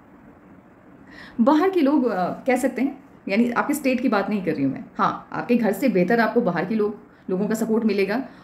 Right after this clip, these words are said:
और उससे बेहतर आपके स्टेट के बाहर, उससे बेहतर देश के बाहर। तो भविष्य में कभी भी आपको,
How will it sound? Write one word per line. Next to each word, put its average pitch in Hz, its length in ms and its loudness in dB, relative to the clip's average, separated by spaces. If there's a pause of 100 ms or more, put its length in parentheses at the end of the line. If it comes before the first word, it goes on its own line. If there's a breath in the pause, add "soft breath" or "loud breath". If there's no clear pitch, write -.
और - 120 -2
उससे 320 320 2
बेहतर 240 380 4
आपके 180 180 -6
स्टेट 170 280 -4
के 202 80 -4
बाहर, 226 180 -4
उससे 262 260 -4
बेहतर 233 220 4
देश 170 280 -4
के - 100 -12
बाहर। - 240 -14 (460 loud breath)
तो 339 260 -4
भविष्य 208 340 2
में 339 140 0
कभी 240 220 4
भी 294 140 6
आपको, 170 480 -2